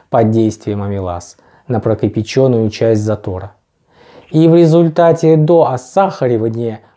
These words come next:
в остатке после спуска последнего затора.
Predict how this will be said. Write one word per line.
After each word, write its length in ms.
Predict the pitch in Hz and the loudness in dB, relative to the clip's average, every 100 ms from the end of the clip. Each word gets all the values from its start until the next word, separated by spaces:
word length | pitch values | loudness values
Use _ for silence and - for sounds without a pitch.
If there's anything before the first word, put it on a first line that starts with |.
| - | -8
в 340 | 120 117 107 | -2 -2 -2
остатке 720 | 104 - - 147 147 - 120 | -6 -8 -2 0 0 -6 -10
после 420 | - 127 - 117 | -6 -6 -6 -10
спуска 680 | 104 - _ 131 143 - 127 | -12 -18 _ -4 -4 -2 -4
последнего 880 | - 110 - 98 101 98 101 95 90 - | -4 -6 -6 -6 -4 -4 -6 -8 -14 -14
затора. 540 | - 101 101 92 87 | -10 -6 -6 -6 -10